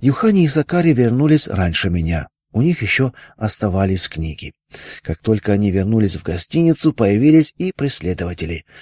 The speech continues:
которые не нашли нас в городе. Однако у Юхани и Сакари было время спрятать книги в вентиляционной шахте. Мы ждали, что нас в любой момент подвергнут личному обыску, однако этого не произошло.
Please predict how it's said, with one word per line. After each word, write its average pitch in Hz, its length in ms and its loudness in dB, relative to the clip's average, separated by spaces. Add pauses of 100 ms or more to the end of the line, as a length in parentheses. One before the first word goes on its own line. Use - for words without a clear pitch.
(120)
которые 131 440 2
не 127 120 2
нашли 139 300 0
нас 123 220 2
в 95 120 -10
городе. 82 460 -6 (500)
Однако 160 540 0
у 143 100 0
Юхани 139 500 2
и 110 40 2
Сакари 143 440 0
было 101 240 0
время 127 300 0
спрятать 95 480 -4
книги 107 400 -2 (220)
в - 60 -10
вентиляционной 101 920 0
шахте. - 580 -10 (840)
Мы 156 180 4
ждали, 156 400 2
что 107 260 0
нас 123 260 0
в 87 60 -8
любой 95 300 2
момент 98 520 -2
подвергнут 101 640 -2
личному 87 560 -4
обыску, - 560 -6
однако 180 340 -2
этого 147 420 -2
не 101 180 0
произошло. 82 600 -8